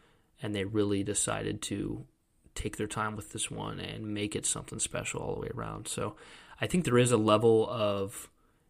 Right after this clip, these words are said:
it's been so long now that people are willing to give, give things a pass a little more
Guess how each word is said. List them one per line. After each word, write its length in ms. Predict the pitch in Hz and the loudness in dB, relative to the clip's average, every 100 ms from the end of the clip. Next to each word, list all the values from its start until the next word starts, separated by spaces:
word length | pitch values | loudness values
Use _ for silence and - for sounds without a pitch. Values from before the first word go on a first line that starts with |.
| - | -6
it's 200 | 110 - | -4 0
been 220 | 113 107 | 0 4
so 240 | - 110 | 2 4
long 460 | 101 101 104 107 120 | 0 -2 -4 -4 -4
now 440 | 117 117 127 131 - _ _ - | -2 -2 -2 -6 -8 _ _ -4
that 220 | 104 - | -4 -2
people 300 | 113 - 110 | -4 0 0
are 100 | 101 | 2
willing 360 | 104 104 107 | 0 0 0
to 120 | 104 107 | -2 0
give, 380 | 104 101 - - _ _ _ _ | 2 0 -4 -20 _ _ _ _
give 180 | 117 113 | -2 0
things 240 | 117 113 | -2 -2
a 60 | 107 | -2
pass 360 | - 120 135 - | -2 2 2 2
a 60 | |
little 180 | 165 175 | 2 2
more 340 | 170 170 180 | 2 0 -2